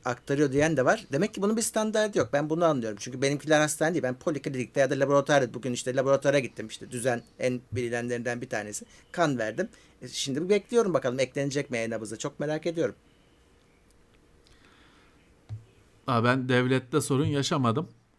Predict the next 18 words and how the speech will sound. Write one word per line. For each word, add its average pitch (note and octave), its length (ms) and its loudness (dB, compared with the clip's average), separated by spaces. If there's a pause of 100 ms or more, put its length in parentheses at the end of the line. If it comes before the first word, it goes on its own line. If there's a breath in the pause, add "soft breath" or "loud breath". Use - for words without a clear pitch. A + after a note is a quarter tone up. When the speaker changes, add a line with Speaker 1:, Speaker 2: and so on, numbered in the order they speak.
(140)
Speaker 2:
ama B2 300 2
Speaker 1:
Devlette C#3 360 0
hiç E3 60 -4
sorun D3+ 240 0
yok D3 180 -6
zaten. G2 280 -6
Speaker 2:
e, D2 1500 -18
işte - 260 -4
özeldekileri A#2 1080 0
bilmiyorum. G#2+ 440 -2 (1080)
Bilmiyorum. F#2 320 -6
Speaker 1:
Şey, B2 340 0 (380)
şeymiş, B2 580 -2 (200)
e, A#2 240 -12 (240)
korona C#3 400 2
olmamışım A#2 460 2
bugüne G#2+ 240 -8
kadar. G2+ 360 -10